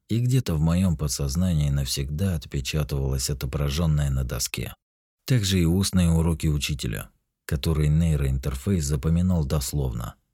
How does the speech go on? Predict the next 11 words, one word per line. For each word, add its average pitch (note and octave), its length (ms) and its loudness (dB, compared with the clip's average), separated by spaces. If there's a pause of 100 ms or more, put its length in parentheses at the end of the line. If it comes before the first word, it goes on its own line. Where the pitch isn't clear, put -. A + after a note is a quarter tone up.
(320)
а G3 80 -2
после G2 400 0
мог F#2 300 4
вывести E2+ 460 0
текстовым D2 580 0
сообщением D2+ 680 0
перед D2 260 -2
глазами D#2 600 0
по G2+ 240 -4
первому C#2+ 480 0
требованию. A1 640 -6